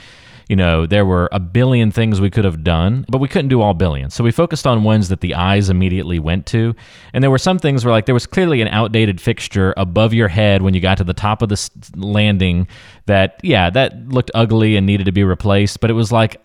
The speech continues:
just so far down the priority list, we were like, "I don't think that's gonna cause someone to not buy the home,"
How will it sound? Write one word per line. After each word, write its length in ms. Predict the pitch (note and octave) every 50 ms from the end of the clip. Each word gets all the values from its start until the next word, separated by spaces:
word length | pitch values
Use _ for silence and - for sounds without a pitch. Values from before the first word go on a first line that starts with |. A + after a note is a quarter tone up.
| - F2
just 200 | - G3 F3+ -
so 140 | - D#3 -
far 200 | - - C3 B2+
down 120 | A#2+ A#2+
the 60 | A#2+
priority 400 | A2 - - G#2 G2 G#2+ A2 A2 A2
list, 260 | G#2+ A2+ A2 G#2+ -
we 60 | B2
were 40 | A#2
like, 100 | A2 - -
"I 40 | G#3+
don't 100 | B3 A#3
think 120 | G3+ E3
that's 160 | D3 C3+ -
gonna 140 | - C#3 B2
cause 240 | - - A2+ A2 -
someone 160 | - G#2+ G2
to 60 | F2+
not 320 | F2 F2+ F2+ F2 D#2+ - F2
buy 160 | F2 F2 F2+
the 120 | E2 E2+ E2
home," 400 | F#2+ F#2 F2 E2 D#2+ D#2 D#2